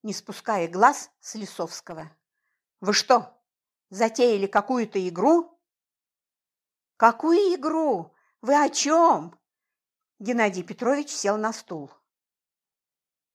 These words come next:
"В милицию вы не звонили, это точно", проговорил Оскар и махнул Беккеру. Тот подошел к нему. "Макс,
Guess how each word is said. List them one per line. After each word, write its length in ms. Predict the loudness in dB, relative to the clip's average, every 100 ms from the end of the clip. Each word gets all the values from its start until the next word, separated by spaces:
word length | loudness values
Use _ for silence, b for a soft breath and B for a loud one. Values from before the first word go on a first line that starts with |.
| _ _ _ _
"В 160 | -12 -4
милицию 640 | -2 0 -2 -4 -4 -2
вы 140 | 0 0
не 160 | 0
звонили, 680 | -2 0 0 0 -6 -10 -14 -8
это 260 | -8 -6
точно", 640 | -8 -8 -12 -14 -16 -20 -20 _ _ _ _ _
проговорил 540 | -8 -2 0 0 0
Оскар 500 | -6 -6 0 0 0 -8 _ _ _ _
и 120 | -8 -4
махнул 420 | -4 -4 -6 -6
Беккеру. 680 | -6 -8 -8 -16 -16 -16 _ _ _ _ _ _ _ _ _ _
Тот 200 | 0 0
подошел 500 | 0 2 2 0 -4
к 100 | -6
нему. 340 | -10 -8 -8 -12 _ _ _ _ _ _ _ _ _ _ _ _
"Макс, 420 | 4 4 2 -14